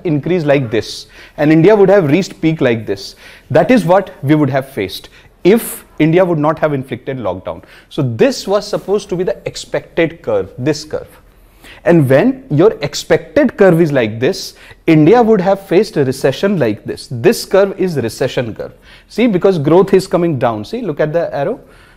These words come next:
Growth is coming down, right? From here to here. Now, what happened is, India inflicted lockdown, containment, and various health measures, because of which, what happened is, what happened is, the actual curve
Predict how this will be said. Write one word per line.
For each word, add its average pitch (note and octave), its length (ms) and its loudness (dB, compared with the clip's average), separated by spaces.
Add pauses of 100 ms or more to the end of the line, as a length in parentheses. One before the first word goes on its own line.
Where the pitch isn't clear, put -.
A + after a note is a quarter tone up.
(120)
Growth D#3 280 2
is E3+ 140 -2
coming E3+ 260 -4
down, E3+ 240 0
right? G#3 260 -4 (100)
From D#3 280 0
here C#3 240 0
to F#3+ 140 -2
here. - 240 -6 (840)
Now, E3+ 180 4
what G#3 180 2
happened G#3+ 360 0
is, B2+ 280 -2 (240)
India F#3+ 380 2
inflicted F#3 540 -2
lockdown, E3+ 680 0
containment, F#3 720 -2
and D3+ 160 -6
various F3+ 400 0
health D#3+ 240 -2
measures, F3 480 -10 (520)
because A3+ 300 2
of - 180 0
which, C#3 340 -6 (140)
what C#3+ 180 0
happened D#3+ 380 2
is, A#2+ 400 -6 (1900)
what C3+ 120 -4
happened G3 320 -2
is, G#3+ 320 -4 (760)
the - 240 -8
actual G3 540 0
curve C3 460 0